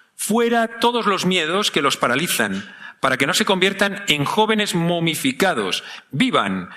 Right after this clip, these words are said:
entréguense a lo mejor de la vida, abran la puerta de la jaula y echad a volar. Por favor, no se jubilen antes de tiempo. Buah, esto es. Ojalá esto a mí me lo hubiesen dicho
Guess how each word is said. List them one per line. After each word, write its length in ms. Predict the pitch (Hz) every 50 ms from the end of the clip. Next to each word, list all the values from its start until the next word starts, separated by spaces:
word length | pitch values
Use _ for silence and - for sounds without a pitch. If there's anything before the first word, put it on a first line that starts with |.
| - - - -
entréguense 800 | 147 156 147 139 202 220 233 202 202 190 175 - - 190 190 185
a 60 | 175
lo 100 | 170 151
mejor 360 | 147 131 - - 175 185 175
de 100 | 170 160
la 100 | 143 139
vida, 500 | 143 143 120 101 90 85 - - - - -
abran 280 | 131 143 170 185 196
la 140 | 190 185 180
puerta 380 | 185 208 233 233 226 - 220 208
de 80 | 190
la 100 | 180 160
jaula 480 | - - 190 190 180 185 185 180 180 -
y 140 | - 151 156
echad 400 | 156 151 151 - - 214 233 175
a 80 | 185 143
volar. 540 | 131 127 127 101 90 - - - - - - - - - _ -
Por 160 | - 135 123
favor, 420 | - 123 131 151 143 120 101 - - -
no 180 | 127 151 180
se 140 | - - 175
jubilen 480 | - 139 123 127 135 139 139 135 135 - - -
antes 480 | - 151 175 175 175 - - 185 175 -
de 100 | 117 101
tiempo. 640 | - - 123 120 104 95 - - - - - - - _ _ _ _ _ _ _ _ _ _ _ _ _ - _ _ _
Buah, 540 | - - - - - - - - - - - - _ _ _ _ _ _ _
esto 360 | - - - - - - -
es. 320 | - - - - - - - - - - - -
Ojalá 380 | 120 110 - 139 131 160 180
esto 240 | 185 170 - - 165
a 60 | 147
mí 100 | 147 160
me 100 | 160 156
lo 80 | 143 135
hubiesen 400 | 127 139 143 139 - 127 120 113
dicho 460 | 123 139 127 - - 107 95 92